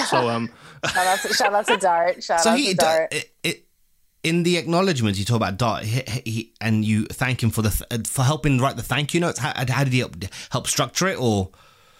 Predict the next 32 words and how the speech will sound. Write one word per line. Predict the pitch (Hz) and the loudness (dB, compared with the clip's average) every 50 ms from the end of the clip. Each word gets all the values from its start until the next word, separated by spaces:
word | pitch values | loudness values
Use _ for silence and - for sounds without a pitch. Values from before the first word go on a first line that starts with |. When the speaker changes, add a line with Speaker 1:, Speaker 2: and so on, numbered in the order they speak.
| _ _ _ _ _ _ _ - | _ _ _ _ _ _ _ -4
Speaker 2:
Uh, | 285 294 285 294 349 277 254 | -4 -2 0 0 0 0 0
<laughs> | 247 | -2
you | 254 247 285 277 | 0 2 2 4
know, | 277 269 269 262 247 - - _ _ _ _ _ _ - 214 214 | 4 4 4 4 2 2 0 _ _ _ _ _ _ -4 -4 -2
Dart | 196 254 220 226 240 233 214 - | 0 2 2 2 2 0 0 0
is | 208 202 196 190 196 196 | 2 2 2 2 0 -2
a | 190 | -2
dear | 175 185 180 175 180 | 0 0 0 0 0
friend | 180 - 160 160 165 | 0 -2 -4 -2 -2
of | 160 160 | -2 -2
mine, | 156 156 156 156 160 185 185 _ _ - - | 0 -2 -2 -2 -4 -8 -12 _ _ -6 -4
and, | 185 175 170 170 165 170 | -2 0 0 0 0 0
um, | 151 160 165 165 160 156 160 160 160 170 175 180 _ _ _ _ _ _ - - - - - - - _ _ _ _ _ _ _ _ _ _ _ - - - - - | 0 2 2 0 0 -2 -4 -6 -10 -10 -12 -14 _ _ _ _ _ _ -20 -20 -20 -20 -20 -20 -20 _ _ _ _ _ _ _ _ _ _ _ -14 -10 -8 -4 -2
he, | 277 262 262 254 247 240 240 233 220 220 214 220 - | 0 0 0 0 0 0 2 2 2 0 0 0 -2
<laughs> | 262 - - - | -2 -4 -4 -4
so | - - - - - 220 | -4 -2 0 0 0 0
when | 208 214 214 226 247 | 0 0 -2 0 0
we, | 240 240 233 208 190 - - | -2 -2 -2 -4 -4 -2 0
um, | 202 196 185 175 165 160 156 147 139 - _ _ _ _ _ _ _ _ _ _ _ - | 0 2 2 2 2 2 0 -2 -6 -16 _ _ _ _ _ _ _ _ _ _ _ -6
so | - - 294 247 | -2 -2 0 0
when | 220 220 214 | 0 0 0
I, | 208 208 208 202 196 185 - - - | 0 0 0 0 0 -2 -4 -2 0
I | 196 202 196 | 2 2 2
went, | 190 202 208 214 208 - _ - | 2 0 -2 -2 -4 -8 _ -12
when | 202 208 220 208 | -8 -4 -2 -2
I | 196 | -2
was | 202 208 | -2 0
doing | 196 269 269 254 226 202 196 143 | 2 2 2 2 2 0 -2 -2
God | - 196 185 185 | -2 -2 -2 -2
Save | - 190 175 | -2 -4 -4
the | 175 | -4
Queens, | - 226 190 175 165 165 170 - | -4 -2 -2 -2 -2 -4 -6 -10